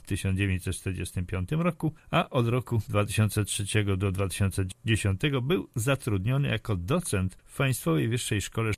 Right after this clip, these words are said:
Zawodowej w Sulechowie, gdzie wykładał muzealnictwo i historię sztuki.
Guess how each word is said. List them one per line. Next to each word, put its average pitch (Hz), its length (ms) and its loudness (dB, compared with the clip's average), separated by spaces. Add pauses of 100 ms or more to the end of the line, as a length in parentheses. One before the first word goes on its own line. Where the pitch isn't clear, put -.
Zawodowej 104 640 0
w - 60 -6
Sulechowie, 101 680 0
gdzie 120 220 0
wykładał 110 480 0
muzealnictwo 127 1000 0 (420)
i 113 200 2 (140)
historię 95 640 0
sztuki. - 720 -2